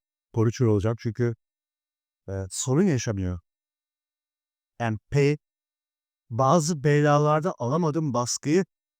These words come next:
alabiliyorum ve bazı belaların veremediği kalitedeki baskıları alabildim. Yani, şunun açılması mı yani?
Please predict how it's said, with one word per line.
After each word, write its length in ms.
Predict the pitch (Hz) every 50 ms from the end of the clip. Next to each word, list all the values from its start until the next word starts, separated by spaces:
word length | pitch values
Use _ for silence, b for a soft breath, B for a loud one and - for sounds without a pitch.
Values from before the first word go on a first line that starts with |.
| _ _ _
alabiliyorum 720 | - 117 113 117 113 113 113 113 127 147 175 214 233 220 170
ve 180 | 156 143 127 - _ _ _ _ _ _
bazı 400 | - 92 - 123 147 156 160 180 139 -
belaların 640 | 147 143 147 156 156 151 156 170 160 151 127 107
veremediği 600 | 107 123 139 170 180 170 156 131 131 127 139 175 190 - _ _ _ _ _ _ _ _ _ _ _ _ _ _ _ _ _ _ _
kalitedeki 580 | - - 131 131 120 139 139 139 143 - 196 160
baskıları 520 | 143 135 123 - - 127 127 113 107 110
alabildim. 560 | 104 104 101 101 92 95 92 90 92 87 85 - _ _ _ _ _ _ _ _ _ _ _ _ _ _ _ _ _ _ _
Yani, 260 | - 101 104 104 104
şunun 260 | - - 135 131 139 -
açılması 520 | - 123 113 - 131 131 127 123 - - 127
mı 80 | 135
yani? 220 | 175 202 220 240